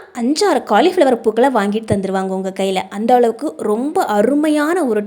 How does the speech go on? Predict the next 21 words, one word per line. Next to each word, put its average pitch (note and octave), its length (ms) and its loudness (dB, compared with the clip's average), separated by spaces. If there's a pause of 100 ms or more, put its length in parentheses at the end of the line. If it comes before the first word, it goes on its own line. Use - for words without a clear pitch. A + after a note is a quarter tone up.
டேஸ்ட்ல G3+ 360 -4
இருக்குங்க. G#3 440 -6 (500)
இப்ப F#4 140 0 (100)
இதுக்காக C4+ 500 -2
நம்ம A#3 220 -2
இந்த G3+ 180 -2
மாதிரி A#3 220 0
ஒரு A3+ 60 -8 (100)
காலிஃப்ளவரை G#3 580 -2
எடுத்துக்கலாம். G3 480 -6 (920)
எப்பவுமே G#4+ 460 4
நம்ம E4 140 4 (120)
காலிஃப்ளவர் D4+ 520 6
வாங்குறோம்னா, A3+ 400 2 (220)
காலிஃப்ளவர்ல C4+ 680 4 (100)
பொரியல் B3+ 340 4
பண்ணி G#3+ 240 0
சாப்பிட்ருப்போம், G#3 500 -2 (100)
இல்ல A3+ 100 2 (100)
கிரேவி C4 320 6
கூட A#3+ 140 0